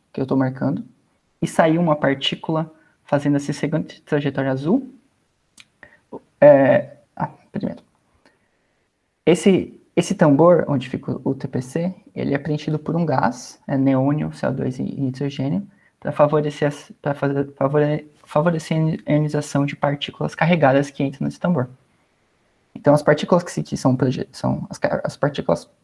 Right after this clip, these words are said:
carregadas que são geradas pela essa colisão, elas entram dentro desse tambor e começam a ionizar o gás aqui, aqui, aqui dentro. É, dentro desse tambor é, é aplicado um campo magnético, que eu tô marcando aqui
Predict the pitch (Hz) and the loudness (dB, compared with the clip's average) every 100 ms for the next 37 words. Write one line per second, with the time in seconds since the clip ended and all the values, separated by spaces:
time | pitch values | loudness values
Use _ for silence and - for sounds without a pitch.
0 | _ 151 151 120 120 - 143 - 127 123 | _ 0 4 4 2 -2 -12 -4 0 2
1 | 139 127 123 143 120 120 117 127 127 127 | 4 4 2 -2 -6 -6 -2 2 2 2
2 | 147 151 135 131 151 - 302 - 139 135 | 0 2 2 2 0 0 -6 -4 -8 0
3 | 135 135 - 131 127 131 - - - _ | 0 0 -2 2 2 0 -4 -12 -20 _
4 | _ - - 151 202 160 151 151 180 151 | _ -4 2 4 4 2 4 4 2 4
5 | 139 160 - _ _ 156 135 131 131 135 | 2 2 -4 _ _ -2 0 0 -2 -8
6 | - 135 - _ _ _ _ _ - - | -6 -6 -6 _ _ _ _ _ -6 -6
7 | - - - - 165 - - _ _ _ | -6 -12 -10 -6 -6 -6 -12 _ _ _
8 | _ _ _ _ _ _ _ _ _ - | _ _ _ _ _ _ _ _ _ 4
9 | 143 147 135 165 247 226 220 214 143 175 | 8 8 6 6 6 6 4 2 4 6
10 | 175 156 - 147 151 147 143 139 - 143 | 6 2 2 2 4 2 2 0 -2 -2
11 | 156 151 151 151 160 - 160 170 175 131 | 0 2 2 0 -2 0 0 0 0 0
12 | 131 - - - _ _ _ _ _ _ | -4 -14 -18 -18 _ _ _ _ _ _
13 | 135 135 - 127 127 127 131 123 - - | -10 -10 -2 0 0 -2 -2 -2 -6 -12